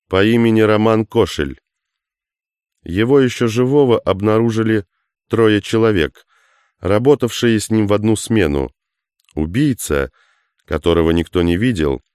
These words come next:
напал на жертву в проходе между ангарами. С бедолаги была почти полностью содрана кожа.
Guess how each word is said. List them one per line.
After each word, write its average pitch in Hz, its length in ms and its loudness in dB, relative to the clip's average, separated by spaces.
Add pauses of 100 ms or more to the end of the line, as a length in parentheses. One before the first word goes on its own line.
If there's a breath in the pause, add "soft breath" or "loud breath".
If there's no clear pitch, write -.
(300)
напал 98 440 0
на 110 180 0
жертву 104 440 0
в - 60 -12
проходе 101 500 -2
между 98 440 0
ангарами. 90 720 -2 (1300)
С 73 120 -14
бедолаги 104 600 0
была 101 280 2
почти 98 340 -4
полностью 98 640 0
содрана 98 500 -2
кожа. 76 540 -2